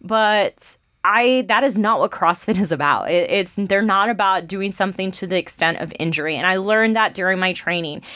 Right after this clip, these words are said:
Everything is about safety and eff-, efficacy first, and then we add the intensity later, once the, once the technique is really down.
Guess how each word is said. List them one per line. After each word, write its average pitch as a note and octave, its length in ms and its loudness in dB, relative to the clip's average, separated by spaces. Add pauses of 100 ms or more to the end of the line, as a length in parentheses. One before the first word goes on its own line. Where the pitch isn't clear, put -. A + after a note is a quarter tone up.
(180)
Everything A3+ 760 2
is F3+ 680 2
about F3 420 2
safety G3 500 -2
and G3+ 180 -4
eff-, - 400 -6
efficacy G#3 600 -4
first, F3 560 2
and G3 260 0
then G3+ 380 2 (240)
we F#3+ 220 -6
add E3+ 400 2
the E3+ 240 -6
intensity D#3 840 -2 (340)
later, E3 440 0
once A3 600 -2
the, F#3+ 320 2
once G#3 480 0
the G3 280 -6
technique F3 840 -2
is D#3+ 200 0
really D3 560 -2 (140)
down. F3 440 2